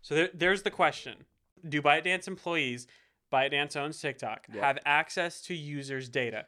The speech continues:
Speaker 2: Which they do.
Speaker 1: What he means
Speaker 2: Is,
Speaker 1: is,
Speaker 2: like,
Speaker 1: do
Speaker 2: their
Speaker 1: they,
Speaker 2: phone data,
Speaker 1: is
Speaker 2: like,
Speaker 1: your, like,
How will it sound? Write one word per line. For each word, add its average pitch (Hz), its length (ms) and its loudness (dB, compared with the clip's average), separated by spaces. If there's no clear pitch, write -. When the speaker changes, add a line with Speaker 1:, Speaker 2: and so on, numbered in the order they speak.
Speaker 2:
Which 131 180 -6
they 135 140 0
do. 131 200 -2
Speaker 1:
What 151 240 6
he 196 420 -4
means 202 760 -2
Speaker 2:
Is, 151 160 2
Speaker 1:
is, 139 60 -4
Speaker 2:
like, 127 180 -2
Speaker 1:
do 180 240 2
Speaker 2:
their - 0 -
Speaker 1:
they, 175 240 8
Speaker 2:
phone 135 140 -2
data, 127 300 2
Speaker 1:
is 156 180 2
Speaker 2:
like, 151 60 -8
Speaker 1:
your, 156 240 2
like, 139 300 -2